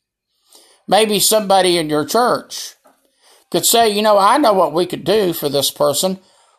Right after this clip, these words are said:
We can do their laundry for them. We could pick up their laundry one day and maybe bring it back to them the next day." That's what I call being Jesus to someone.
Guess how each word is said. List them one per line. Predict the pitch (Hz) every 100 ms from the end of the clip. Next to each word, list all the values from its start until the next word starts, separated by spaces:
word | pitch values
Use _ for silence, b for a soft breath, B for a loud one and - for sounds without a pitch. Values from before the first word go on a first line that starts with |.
| b _
We | 156 214 240 240 240
can | 233 196 185
do | 175
their | 156 156
laundry | 156 175 180 160 135
for | - 151
them. | 147 -
We | 139 151
could | 151 135
pick | 175 185
up | 170
their | 156 156
laundry | 160 170 156 156
one | 156 175
day | 165 165 180
and | 175
maybe | 151 156 160
bring | 156 156 165
it | 165
back | 151 156 -
to | 170
them | 160 160
the | 165
next | 196 254 -
day." | - - _ _ _ _ _ _ _ _ _ _ _ _ _ _ _ _ _ _ _ _ _ _ _ _
That's | 196 240 226
what | 202
I | 214 220
call | 208 175 151
being | 160 190 175 151
Jesus | 147 196 226 208 - 139 135 - - - - _ _ _ _ _ _ _ _ _ _ _ _ _ _ _ _ _ _ _
to | -
someone. | 143 - 202 170 147 123 -